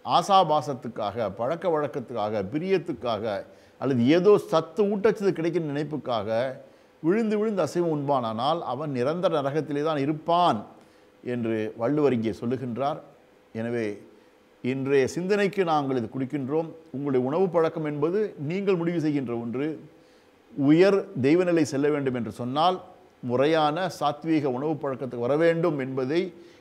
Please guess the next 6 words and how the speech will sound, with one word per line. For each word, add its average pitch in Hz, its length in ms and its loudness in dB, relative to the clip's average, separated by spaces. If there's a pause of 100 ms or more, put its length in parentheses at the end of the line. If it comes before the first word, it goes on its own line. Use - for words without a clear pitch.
இந்த 131 160 0 (1200)
துறவு 185 340 10
அதிகாரத்திலே 151 560 4 (100)
அவர் 110 440 0
நமக்கு 110 300 -8 (160)
நினைவூட்டுகின்றார். 120 760 -4